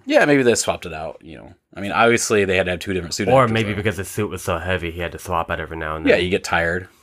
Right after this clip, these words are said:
Speaker 1: run down.
Speaker 2: Yeah. Gotta
Speaker 1: All
Speaker 2: take
Speaker 1: right.
Speaker 2: a break.
Speaker 1: Should we get into the, uh, abilities of this guy?
Speaker 2: Yeah, let's do that.
Speaker 1: All right. He can fly.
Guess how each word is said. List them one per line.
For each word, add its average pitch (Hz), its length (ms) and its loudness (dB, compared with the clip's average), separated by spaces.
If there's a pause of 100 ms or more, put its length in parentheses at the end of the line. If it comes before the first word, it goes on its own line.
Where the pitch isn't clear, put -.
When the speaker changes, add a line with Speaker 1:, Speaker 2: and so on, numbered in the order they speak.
Speaker 1:
run 90 200 -4
down. 82 360 -6
Speaker 2:
Yeah. 202 100 -14 (460)
Gotta 87 140 2
Speaker 1:
All - 40 8
Speaker 2:
take 107 60 4
Speaker 1:
right. 87 80 0
Speaker 2:
a - 20 -4
break. 90 280 -4 (180)
Speaker 1:
Should - 160 -10
we 127 80 -6
get 185 160 4
into 147 100 0
the, 123 220 4
uh, 85 400 4 (100)
abilities 113 1120 0
of 139 100 -2
this 139 160 -2
guy? 156 300 6 (440)
Speaker 2:
Yeah, 392 260 2
let's 113 220 -2
do 294 180 2
that. 71 340 -6 (500)
Speaker 1:
All 104 80 6
right. 85 200 2 (1300)
He - 40 -20
can 135 120 -2
fly. 90 280 0